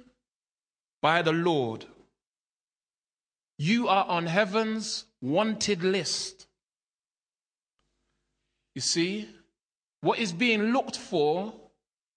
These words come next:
is the Lord's next top model. Listen to me good. The Lord's next top model. Female leaders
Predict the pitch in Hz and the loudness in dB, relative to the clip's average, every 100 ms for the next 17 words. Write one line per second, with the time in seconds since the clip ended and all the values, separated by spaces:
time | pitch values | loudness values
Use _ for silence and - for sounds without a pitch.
0 | _ - 165 135 151 165 202 254 262 254 | _ -2 -2 0 0 2 2 4 4 2
1 | 240 233 240 - - - 247 254 226 247 | 0 0 0 -2 -2 0 -2 -2 0 2
2 | 233 202 131 107 - - _ _ _ _ | 2 2 0 -8 -18 -20 _ _ _ _
3 | _ _ - - - - _ - _ _ | _ _ -20 -20 -20 -20 _ -20 _ _
4 | _ _ _ _ _ _ _ _ _ _ | _ _ _ _ _ _ _ _ _ _
5 | _ _ _ _ _ _ _ _ _ _ | _ _ _ _ _ _ _ _ _ _
6 | _ _ _ - 117 151 151 151 160 156 | _ _ _ -10 -6 -6 -6 -6 -6 -4
7 | 160 165 127 113 - _ _ _ _ _ | -2 -2 -4 -10 -20 _ _ _ _ _
8 | - 131 143 185 254 262 240 - 233 233 | -6 -2 0 2 4 6 4 0 0 0
9 | 233 - - - - - 196 220 254 196 | 0 -2 -6 -2 -2 -2 -2 2 2 2
10 | 170 120 120 - - _ _ _ _ _ | 0 0 -8 -16 -20 _ _ _ _ _
11 | _ _ _ - - 262 269 254 262 254 | _ _ _ -16 -2 2 4 4 6 4
12 | 247 277 269 202 208 240 - - | 4 4 4 2 2 2 -2 -6